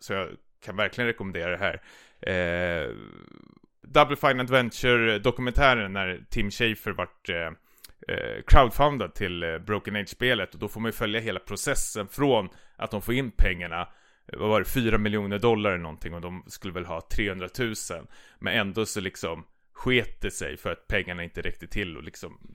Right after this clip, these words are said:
d-, där är ju också ett ännu, ännu ett exempel, att det här är en liten studio och så får de det här stora hypen kring sig som, och så kan de inte liksom hantera det på rätt sätt. Utan jag tror att det är viktigt för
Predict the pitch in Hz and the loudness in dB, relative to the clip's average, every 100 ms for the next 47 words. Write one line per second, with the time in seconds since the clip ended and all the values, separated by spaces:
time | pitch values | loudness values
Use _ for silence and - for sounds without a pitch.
0 | - - - 95 104 107 110 - 104 - | -16 -16 -12 0 4 4 4 2 -2 -2
1 | 113 107 120 113 - - 113 110 113 107 | -4 0 0 -2 -8 -10 -4 -2 -2 -4
2 | - 85 - 85 95 85 82 - - 104 | -4 -6 -6 -8 -6 -8 -10 -16 -12 -2
3 | 107 101 - 95 - 110 95 85 87 87 | -2 0 -2 -2 -2 -4 -4 -6 -4 -4
4 | 85 98 - 92 87 87 85 85 - - | -6 -12 -6 -6 -6 -8 -6 -6 -10 -20
5 | _ - - 110 95 92 104 101 95 - | _ -8 -4 -2 0 -2 2 2 0 -6
6 | 90 87 82 - - 85 85 - - - | 0 0 0 -6 -10 -10 -12 -14 -14 -6
7 | 95 95 - 85 - 82 - 104 - 135 | -6 -6 -8 -10 -10 -14 -4 -2 4 4
8 | 117 110 82 85 - 87 - - - - | 6 4 2 -4 -4 -4 -4 0 0 -2
9 | - - - - - - - - - 98 | -10 -14 -16 -16 -20 -20 -14 -8 -4 -4
10 | 73 113 - 123 139 135 123 113 107 - | -2 -4 -2 6 8 8 4 2 2 2
11 | 104 101 - - - - - - - - | 2 2 0 -20 -20 -20 -20 -20 -10 4
12 | 139 - - - 165 - - 151 135 127 | 4 6 4 6 4 4 2 8 8 8
13 | 120 | 4